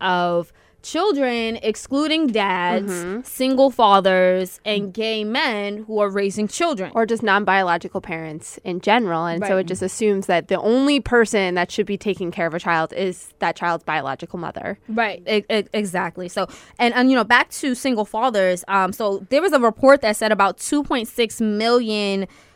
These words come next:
Speaker 1: uh, there are about two point six million single father households in the U S in twenty eleven.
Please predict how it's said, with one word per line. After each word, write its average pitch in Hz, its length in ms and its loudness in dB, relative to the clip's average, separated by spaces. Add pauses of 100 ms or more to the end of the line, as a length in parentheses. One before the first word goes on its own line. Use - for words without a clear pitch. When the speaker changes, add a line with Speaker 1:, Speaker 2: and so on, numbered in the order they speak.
(140)
Speaker 1:
uh, 202 200 6
there 226 140 6
are - 20 10
about 226 200 4
two 285 160 -2
point 254 180 0
six 240 160 -4
million 214 300 2
single 208 320 -4
father 196 260 -2
households 196 540 -2
in 196 80 -2
the 185 80 -2
U 180 200 -2
S 180 220 -4
in 185 80 -4
twenty 190 240 -4
eleven. 180 440 -4